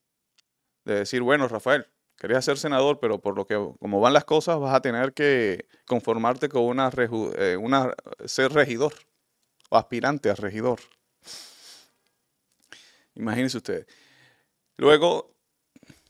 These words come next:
le, le dicen a Rafael Paz, "Bueno, eh, diputado,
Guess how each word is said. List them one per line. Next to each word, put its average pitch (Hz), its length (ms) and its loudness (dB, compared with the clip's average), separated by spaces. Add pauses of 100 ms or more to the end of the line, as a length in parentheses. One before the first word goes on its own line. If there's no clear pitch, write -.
(180)
le, 117 1120 2 (1080)
le 117 160 4
dicen 143 340 6
a 143 80 10
Rafael 147 360 6
Paz, 151 240 6
"Bueno, 143 440 2
eh, 104 400 0
diputado, 117 600 2